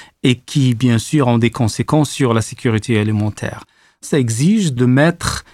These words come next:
l'accent sur la résilience et une agriculture durable. Pour vous donner un exemple,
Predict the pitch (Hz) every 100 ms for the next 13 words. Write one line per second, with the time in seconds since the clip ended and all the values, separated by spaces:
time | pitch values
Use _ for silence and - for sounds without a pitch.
0 | _ - 123 123 165 175 - - 156 185
1 | 254 - - - 143 127 123 117 110 151
2 | 156 127 151 127 120 110 127 190 226 -
3 | - 135 127 139 135 120 117 123 - 113
4 | - 151 165 196 185 - 104 117 156 117
5 | 110 98 101 95 _ _ - 123 117 117
6 | 120 120 120 - 120 107 110 175 247 247
7 | 269